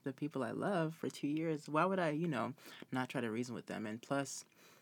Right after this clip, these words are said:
opposite to the guy I've known for a month, you need to n-, really think about if it's, like, worth talking to someone about it for. You know, like, do they really care about how you feel? Do they really care about you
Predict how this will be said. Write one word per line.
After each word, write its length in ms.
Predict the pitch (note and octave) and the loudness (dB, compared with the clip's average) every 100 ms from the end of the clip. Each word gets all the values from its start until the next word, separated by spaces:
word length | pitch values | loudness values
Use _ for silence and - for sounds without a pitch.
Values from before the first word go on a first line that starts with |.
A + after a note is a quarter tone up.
| _ - - _ - _ _ _ _ | _ -20 -20 _ -20 _ _ _ _
opposite 520 | C#3+ F#3 F3 D#3+ D3 - | 6 6 4 0 0 0
to 200 | - C#3 | -2 0
the 100 | C3 | 0
guy 180 | B2+ B2 | 2 0
I've 100 | B2 | 0
known 140 | A#2+ | -4
for 120 | - | -2
a 60 | A#2 | -2
month, 300 | B2 B2 E2+ - | 0 -2 -4 -4
you 120 | C3+ | -2
need 120 | C#3 | 0
to 60 | C3+ | 0
n-, 240 | B2 A#2+ - - - _ | 0 -4 -8 -20 -20 _
really 160 | A3 G3+ | 6 6
think 180 | F3+ E3 | 4 2
about 160 | - | 2
if 100 | C#3 | 0
it's, 140 | B2+ A2+ | -2 -4
like, 160 | A2 | -4
worth 460 | A2+ B2+ B2+ B2 - - - _ - | 0 2 2 -2 -16 -20 -20 _ -4
talking 280 | C#3+ B2+ - | -2 -2 -4
to 60 | |
someone 240 | - G#2+ G2 | -6 -6 -4
about 220 | F#2 - | -4 -4
it 60 | - | -6
for. 180 | D#2+ | -4
You 80 | A#2+ | -2
know, 120 | B2+ | -2
like, 180 | G#2+ A#2 | -2 -2
do 80 | C#3 | 2
they 140 | C#3 | 2
really 220 | C3 B2+ B2 | 2 0 -2
care 160 | C3+ | -4
about 140 | A2+ B2 | -2 -2
how 60 | |
you 100 | B2 | -4
feel? 160 | A#2+ - | -4 -6
Do 60 | |
they 120 | A#2 A#2 | -2 -2
really 260 | A#2 A#2+ | 0 -2
care 200 | B2 B2+ | -2 -4
about 280 | - - - | -2 -2 -2
you 280 | A2+ A#2+ | 0 0